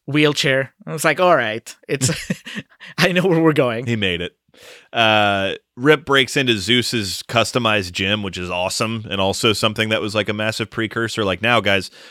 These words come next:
Speaker 2: for training camps will have, you know, they'll rent out gyms, so they'll have these gyms customized. Canelo Alvarez is a big one of, uh, anytime he's in a fight camp, the gym is just,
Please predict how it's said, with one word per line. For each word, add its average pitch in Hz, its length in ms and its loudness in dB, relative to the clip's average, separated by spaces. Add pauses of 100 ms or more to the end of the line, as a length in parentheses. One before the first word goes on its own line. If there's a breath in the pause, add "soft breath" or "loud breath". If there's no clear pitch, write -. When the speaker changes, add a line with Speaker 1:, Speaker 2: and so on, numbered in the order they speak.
Speaker 2:
for 113 120 -4
training 101 340 -2
camps 92 260 -4
will 95 120 -2
have, 90 340 -4
you 92 80 -8
know, 87 120 -4
they'll 90 140 -4
rent 92 200 -2
out 92 140 -4
gyms, 87 260 -8
so 87 60 -10
they'll 85 140 -8
have 90 140 -4
these 85 180 -10
gyms 85 280 -6
customized. 85 640 -8
Canelo 101 320 0
Alvarez 82 420 -4
is 85 100 -12
a 82 60 -10
big 85 160 -8
one 85 180 -8
of, 82 180 -12 (460 soft breath)
uh, 82 240 -4
anytime 90 420 -4
he's 87 140 -6
in 87 80 -6
a 78 60 -8
fight 90 280 -4
camp, 87 280 -6
the 85 100 -10
gym 85 340 -6
is - 160 -12
just, - 240 -8